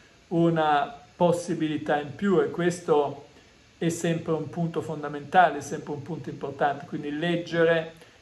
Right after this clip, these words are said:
la comunicazione non verbale di una persona è, è la base fondamentalmente. E poi un'altra cosa che mi sento di dire, che è veramente importante per tutto questo,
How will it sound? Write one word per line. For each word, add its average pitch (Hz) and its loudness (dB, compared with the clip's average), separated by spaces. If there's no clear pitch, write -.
la 156 0
comunicazione 156 -4
non 151 -6
verbale 147 2
di 147 -4
una 147 -4
persona 143 -4
è, 139 -4
è 143 -6
la 135 2
base 139 4
fondamentalmente. 135 -12
E 208 2
poi 247 6
un'altra 202 2
cosa 226 4
che 175 0
mi 151 -10
sento 170 -6
di 151 -4
dire, 165 2
che 156 -4
è 147 -2
veramente 156 -2
importante 151 0
per 143 -6
tutto 175 -10
questo, 175 -4